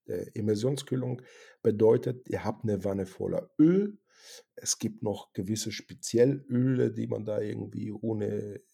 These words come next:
Mineralien oder was weiß ich was. In der Regel könnt ihr ganz normales Transformatorenöl verwenden, ja,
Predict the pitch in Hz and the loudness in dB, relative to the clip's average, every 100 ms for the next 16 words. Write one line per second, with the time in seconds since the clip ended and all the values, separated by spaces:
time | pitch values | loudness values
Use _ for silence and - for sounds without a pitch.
0 | - - 110 104 98 82 85 101 101 110 | -20 -12 -6 -4 -4 -4 -4 -4 -4 -8
1 | - 98 - - - - - - 110 - | -10 -10 -10 -10 -8 -10 -10 -6 -4 -4
2 | 101 98 101 110 - 98 95 92 92 - | -6 -6 -6 -6 -8 -12 -10 -12 -10 -10
3 | 104 - 107 92 101 107 - 90 - - | -8 -8 -6 -6 -6 -10 -10 -12 -10 -10
4 | - - 139 127 113 - 110 113 95 95 | -12 -6 -2 -2 -4 -8 -8 -8 -8 -6
5 | 92 92 - _ _ _ _ _ 87 90 | -8 -8 -16 _ _ _ _ _ -6 -6